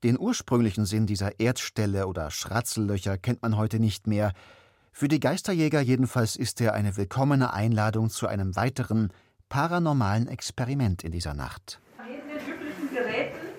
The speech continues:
Speaker 2: haben wir hier einen schwarzen Spiegel. Und ich habe mir gedacht, man könnte doch vielleicht eine Einzelsitzung da ganz hinten im Schwarzenkammern mit dem schwarzen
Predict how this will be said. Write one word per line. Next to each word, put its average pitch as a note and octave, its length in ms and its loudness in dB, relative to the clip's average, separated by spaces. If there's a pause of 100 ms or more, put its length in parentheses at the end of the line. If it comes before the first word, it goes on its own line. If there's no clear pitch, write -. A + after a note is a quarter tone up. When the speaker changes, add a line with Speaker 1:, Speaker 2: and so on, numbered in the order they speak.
(420)
Speaker 2:
haben C#4+ 240 2
wir D4 120 0
hier - 280 2
einen B3+ 220 2
schwarzen G3 460 0
Spiegel. A3+ 560 -6 (360)
Und C#4+ 80 2
ich D#4 120 -2 (100)
habe C#4 260 2
mir D#4+ 80 -2
gedacht, - 520 0 (1200)
man A#3+ 160 2
könnte D#4+ 440 0
doch B3+ 280 4
vielleicht G3+ 480 2
eine B3 200 -2
Einzelsitzung D4+ 840 -2
da A3+ 80 2
ganz A3 320 0
hinten D#4+ 320 -6
im A#3+ 120 -4
Schwarzenkammern A#3 880 -2 (360)
mit F#4+ 360 -2
dem C#4 140 -2
schwarzen B3+ 440 0